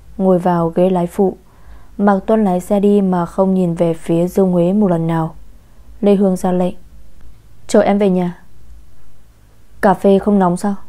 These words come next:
Mạc Tuân lo lắng hỏi. "Không sao, con nhỏ đó va vào em, còn ngoan ngoắt chửi em nên em mới lấy cớ cà phê nóng để nó ngậm miệng lại."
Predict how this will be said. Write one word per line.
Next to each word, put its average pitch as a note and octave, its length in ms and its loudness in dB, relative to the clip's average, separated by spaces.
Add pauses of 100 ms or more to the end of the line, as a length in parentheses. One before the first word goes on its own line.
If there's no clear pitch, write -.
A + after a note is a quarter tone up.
(800)
Mạc F#3+ 280 2
Tuân G3 240 2
lo F#3+ 120 0
lắng E3+ 160 -2
hỏi. F#3 260 -2 (1200)
"Không F#3+ 160 0
sao, F#3 240 0 (680)
con G3+ 160 4
nhỏ F#3+ 140 4
đó E3+ 200 2
va G3+ 140 2
vào F#3+ 180 2
em, G3 180 -2 (840)
còn F3+ 220 2
ngoan F#3+ 160 4
ngoắt B3+ 180 0
chửi F#3 180 2
em F#3+ 300 0 (220)
nên G3+ 140 0
em G3 140 2
mới F#3+ 100 4
lấy F3+ 180 4
cớ F#3 320 4
cà G3+ 100 2
phê G3 140 0
nóng F#3 300 -2 (240)
để G3 100 2
nó F3 160 2
ngậm G#3 200 0
miệng G3 160 0
lại." F#3+ 200 -2